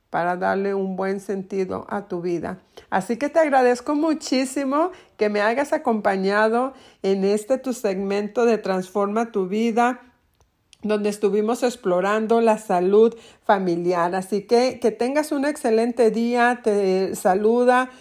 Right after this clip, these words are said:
tu amiga Olga Toscano y nos vemos en el siguiente episodio.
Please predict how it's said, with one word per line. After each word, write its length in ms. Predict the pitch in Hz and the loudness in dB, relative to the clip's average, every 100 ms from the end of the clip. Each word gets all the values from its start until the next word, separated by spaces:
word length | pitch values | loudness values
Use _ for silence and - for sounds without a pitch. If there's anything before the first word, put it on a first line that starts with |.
| _ | _
tu 80 | - | 0
amiga 420 | 202 214 220 233 | 2 2 4 4
Olga 320 | 233 240 254 | 4 2 0
Toscano 720 | 247 214 - 240 240 247 262 320 - _ - | 0 -4 0 2 2 2 -2 -2 -10 _ -4
y 480 | 233 240 240 262 - | 0 0 0 -2 -2
nos 260 | 233 220 214 | 0 2 2
vemos 460 | 233 247 262 269 | 0 2 0 0
en 140 | 247 214 | 0 0
el 120 | 196 | -2
siguiente 800 | - 202 196 202 202 233 240 226 | -4 -2 0 0 0 0 2 -2
episodio. 840 | 220 208 196 202 202 196 214 233 | 0 -2 0 2 2 4 2 2